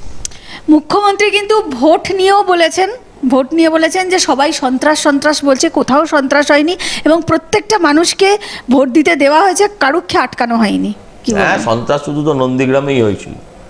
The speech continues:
Speaker 2: এটা যদি সন্ত্রাস না হয়ে থাকে, তাহলে সিপিএম তো রামকৃষ্ণ মিশনের দল, ভারত সেবাশ্রমের কর্মী ওরা, সিপিএম ছিল।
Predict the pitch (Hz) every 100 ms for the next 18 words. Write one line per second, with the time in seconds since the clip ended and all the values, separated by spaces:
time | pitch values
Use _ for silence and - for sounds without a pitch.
0 | - - - - - - - - - -
1 | - - - - 139 185 214 247 208 214
2 | 202 180 151 131 123 107 104 104 - -
3 | - - - 226 - - - 180 202 208
4 | 214 208 - - - - - - - -
5 | - - - - - - - - - -
6 | - - - 156 - - - - - -
7 | - - 127 156 160 196 196 208 180 151
8 | 117 95 - 101 - - - - - 101
9 | 117 143 147 160 170 - 175 147 127 107
10 | 95 71 82 - - 71 67 -